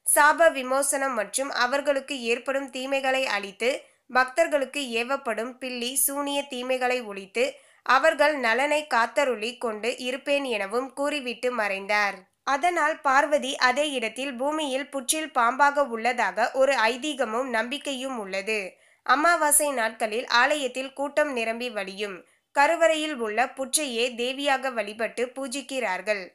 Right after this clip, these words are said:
வருடாந்திர உற்சவத்தின் போது கிராமத்தினர் புதிய தேரில் அவளை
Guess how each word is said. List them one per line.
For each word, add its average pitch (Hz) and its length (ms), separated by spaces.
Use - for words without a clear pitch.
வருடாந்திர 277 720
உற்சவத்தின் 269 640
போது 202 340
கிராமத்தினர் 240 760
புதிய 269 300
தேரில் 208 420
அவளை 302 340